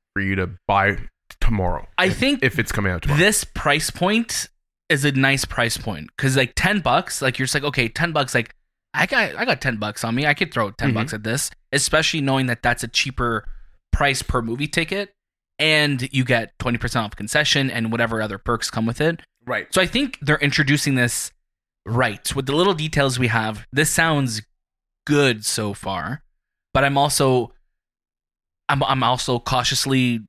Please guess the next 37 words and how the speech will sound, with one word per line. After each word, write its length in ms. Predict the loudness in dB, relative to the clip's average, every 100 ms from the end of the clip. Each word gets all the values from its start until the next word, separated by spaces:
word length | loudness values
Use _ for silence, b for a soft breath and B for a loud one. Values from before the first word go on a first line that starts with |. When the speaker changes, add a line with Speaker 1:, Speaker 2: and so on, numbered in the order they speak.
| _ _ _ _ _ 0
Speaker 2:
waiting 340 | 2 4 2
to 80 | 0
see 160 | 0 2
what 140 | 4
else 280 | 2 0 -4
comes 280 | -2 -2 -2
with 160 | -6
it, 140 | -12 -10
right? 320 | -6 -6 -6 _
Speaker 1:
Mm-hmm. 220 | -6 -4
Speaker 2:
'Cause 160 | 0 2
we've 160 | 2
seen, 260 | 0 0 2
like, 220 | 2 0 -4
what 120 | -6
is 100 | -6
it, 100 | -8
Cinemia 680 | -2 0 2 2 2 2 2
that 140 | 2
we 100 | 4
had 320 | 4 2 -2 -6
Speaker 3:
That 200 | 0 0
was 100 | 0
the 60 |
one 160 | -2 -2
that 60 | 0
I 40 |
was 80 | -2
thinking 160 | -4 -6
about, 240 | -6 -6
yeah. 140 | -6
Speaker 2:
that 200 | 0 0
we 100 | 2
Speaker 3:
Cinemia. 120 | 2 4
Speaker 2:
were, 240 | 4 4
uh, 420 | 4 4 2 -2 -8 -4
we, 160 | -4